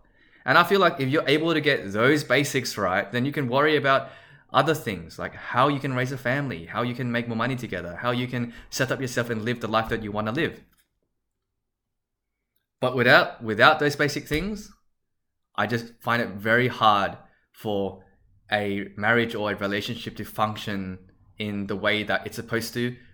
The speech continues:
which brings happiness and peace to both parties involved. Thanks, guys. I'll see you next time where we will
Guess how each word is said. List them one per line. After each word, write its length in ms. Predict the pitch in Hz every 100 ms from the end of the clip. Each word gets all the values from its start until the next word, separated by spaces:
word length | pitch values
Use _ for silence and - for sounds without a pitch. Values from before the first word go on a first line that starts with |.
| - _ -
which 220 | 101 -
brings 180 | 107 -
happiness 560 | 120 120 117 117 -
and 180 | - 98
peace 280 | 165 135 -
to 120 | -
both 400 | 101 110 110 -
parties 480 | - 107 101 95 - -
involved. 420 | 87 67 - - _ _ _ _ _ _ _ _ _ _ _ _ _ _ _ _ _ -
Thanks, 220 | - -
guys. 260 | 147 139 -
I'll 100 | 110
see 220 | 110 - 151
you 280 | 143 139
next 260 | 135 165 -
time 400 | 151 143 127 107
where 160 | 113 107
we 120 | 117
will 360 | 110 110 104